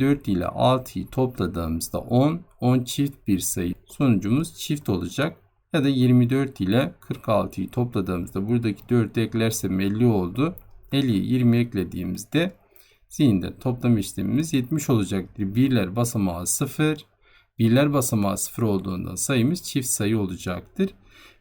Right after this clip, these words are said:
Birler basamağında iki, birler basamağında iki. İkileri toplasak iki, iki daha dört, birler basamağı dört oldu. Sayımız çift olacaktır. Onlar basamağındaki rakamları da topladığımızda yüz elli dört.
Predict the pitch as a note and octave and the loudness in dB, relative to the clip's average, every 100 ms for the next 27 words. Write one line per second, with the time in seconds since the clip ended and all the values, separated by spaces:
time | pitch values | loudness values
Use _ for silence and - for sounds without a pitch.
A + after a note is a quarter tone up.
0 | _ F#3 F3 A#2+ A2+ A#2+ B2+ G#2 F#2 F2+ | _ 4 6 6 4 2 2 2 2 -2
1 | - A#2+ - - C3+ F#3 - - A2+ A2+ | -6 -6 -4 0 0 -2 -14 -2 0 2
2 | A#2+ A2+ F#2+ G2 F#2+ F#2 - - - - | 2 0 -4 -2 -4 -4 -6 -8 -10 0
3 | D3 F#3 - - - - D#3+ D3 A#2+ G2 | 0 0 -10 -20 -20 -8 -8 -2 0 0
4 | F#2 - C3 B2+ G2 - D3 F3 - - | -2 -2 -2 -2 -4 2 2 2 -4 -20
5 | _ _ - - D3+ C#3+ D3 A#2+ F#2+ F#2 | _ _ -16 0 2 4 2 4 2 0
6 | G2+ D3 D#3+ D3+ _ - _ C#3+ C3 G2 | 0 0 0 -6 _ -20 _ 4 6 2
7 | G2 B2 A#2+ G#2+ F#2 G2 B2 C3 - F#2+ | 0 0 2 2 0 2 0 0 -4 -4
8 | F2+ C#3+ - A#2+ F#2+ A2+ D#3 - - D3 | -4 -6 -2 0 0 0 -2 -4 -4 0
9 | D3 G#2+ F#2+ F#2+ F2 - F#3 G3 - - | 2 0 0 -2 -2 -2 0 0 -4 -4
10 | B2+ C#3+ D#3 F3 F3 D#3 C3 A#2 G2 F#2 | 6 8 10 8 6 4 4 4 4 0
11 | - B2+ B2+ B2 G2+ G2 F#2+ - - C3 | -2 -2 2 2 4 2 0 -4 -8 -4
12 | B2+ - F2 F2 F2 E2+ F#2 - D3+ F#3 | -4 -4 -4 -4 -6 -6 -8 -2 -2 -4
13 | _ _ _ D3+ C#3 G#2+ E2+ E2+ - C#3 | _ _ _ 0 2 2 0 -2 0 0